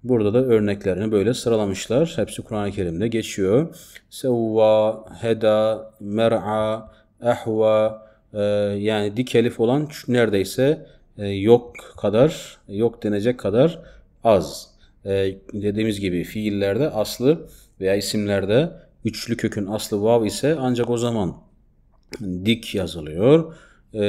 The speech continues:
dedik bir de, e, Yahya, e, bakın isim olduğu zaman böyle yazılıyor, e, fiil olduğu zaman da dik yazılıyor. Karışmasın diye bunu da hatırlamıştık. Dünya,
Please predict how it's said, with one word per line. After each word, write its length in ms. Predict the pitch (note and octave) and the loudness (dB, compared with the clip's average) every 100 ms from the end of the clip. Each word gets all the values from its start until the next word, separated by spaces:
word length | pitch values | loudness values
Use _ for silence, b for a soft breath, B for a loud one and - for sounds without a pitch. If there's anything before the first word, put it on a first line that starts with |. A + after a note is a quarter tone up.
| G2+ G#2 G#2+ G#2+ | 2 0 -2 0
dedik 460 | A2 A#2+ C3+ - - | 2 2 0 -8 -6
bir 80 | A2+ | 2
de, 340 | G#2+ D#3+ E3+ B B B _ | 4 4 0 B B B _
e, 100 | G#2 G2+ G2+ G2+ G2+ G#2 A2+ A#2 A2+ G2 F2+ F#2 | -2 0 2 0 -2 -6 -10 -14 -14 -14 -14 -14
Yahya, 1000 | G#2+ G2+ B2 C3+ - A#2 A#2 C3+ F3+ - - _ - A#2 | -10 2 4 4 0 4 6 6 4 -2 -18 _ -18 -12
e, 300 | A2 G#2+ G#2 G#2 | -8 -6 -6 -10
bakın 400 | G2+ A2+ A2+ G#2+ - - | -4 -4 -2 -6 -6 -8
isim 320 | A2 C3+ B2 | -2 4 4
olduğu 260 | A2+ A2 | 4 0
zaman 400 | G#2 G#2 F#2 D#2 b b b _ | 0 -2 -2 -6 b b b _
böyle 360 | F2+ G2 G#2+ B2 | -4 2 4 6
yazılıyor, 760 | B2+ B2+ C3 C3 C#3+ E3+ E3+ - | 4 4 2 4 4 4 -2 -8
e, 440 | G2 G2 G2 G2 | -4 -2 -2 -4
fiil 440 | - - G#2+ B2+ B2 | -8 -6 2 4 4
olduğu 320 | G#2+ G2+ F#2+ | 2 2 -4
zaman 280 | F#2 F#2 A#2+ | -4 -4 -4
da 180 | A#2 | -2
dik 180 | A#2 A#2+ | -6 -2
yazılıyor. 640 | G#2 F2+ F2+ G2 D3+ D#3+ B B B - | -2 -2 -2 2 2 2 B B B -4
Karışmasın 680 | A2 A2 - G2 - G#2 F#2+ | 0 0 -2 -6 -6 -6 -2
diye 300 | F#2+ D3 E3 | 0 0 -2
bunu 180 | G2+ F#2 | -4 -4
da 100 | B2 | -4
hatırlamıştık. 800 | - - G2 F2 D2+ - D3 E3 E3 B B B C3 C3 | -6 -8 -6 -6 -10 -4 -2 -2 -4 B B B -10 -2
Dünya, 760 | D#3+ D#3+ D3+ D3 C#3+ D3 - | 0 0 0 2 2 0 -6